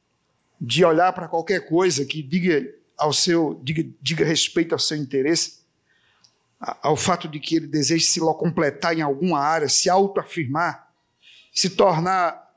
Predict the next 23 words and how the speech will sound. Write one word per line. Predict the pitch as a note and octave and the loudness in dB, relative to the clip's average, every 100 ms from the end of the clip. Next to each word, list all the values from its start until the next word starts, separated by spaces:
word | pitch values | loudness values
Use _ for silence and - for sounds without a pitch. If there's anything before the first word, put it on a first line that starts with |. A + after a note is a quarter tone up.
| _ - | _ -2
midiático, | D#3 G3+ D3 D#3 E3+ F#3 - - | 2 2 4 4 4 2 -4 -14
famoso, | - - G#3+ F3 F#3 G3+ C#3+ | -8 0 2 4 6 4 0
importante, | F#3+ A3 - - F#3+ G#3 G#3 - _ _ _ _ _ _ _ _ _ - | -2 -4 -4 -4 -2 -2 -4 -10 _ _ _ _ _ _ _ _ _ -6
ele | D#3+ | -4
tem | G3+ F3+ | 0 -2
que | - | -2
estar | - D#3+ | 0 0
desejoso | E3 F3+ C#3+ D3+ D3 | 2 0 0 -2 -4
é | |
de | C3 | -4
morrer | D#3 D#3 C3 C3+ | -4 -4 -2 -6
para | C3 A#2+ | -6 -6
si. | - - - _ _ _ _ _ _ _ _ _ _ _ _ _ _ _ _ _ _ _ _ | -4 -4 -6 _ _ _ _ _ _ _ _ _ _ _ _ _ _ _ _ _ _ _ _
Só | - F3+ | -4 0
assim | F#3 - F#3+ F#3 | 2 2 2 0
ele | E3+ | -2
poderá | D#3+ D#3 D3+ D3 | -2 -2 -2 -2
ser | - - C3+ B2 _ _ _ _ _ _ _ _ | -2 -2 -4 -8 _ _ _ _ _ _ _ _
bênção | A#2+ B2+ C#3 D3+ - - _ _ _ _ _ _ _ _ _ _ | -4 0 2 2 -2 -6 _ _ _ _ _ _ _ _ _ _
no | - A2+ | -4 -2
reino | B2+ B2+ | -2 -4
de | A#2 - | -6 -8
Deus. | F#2+ F2 - - - | -12 -8 -6 -6 -10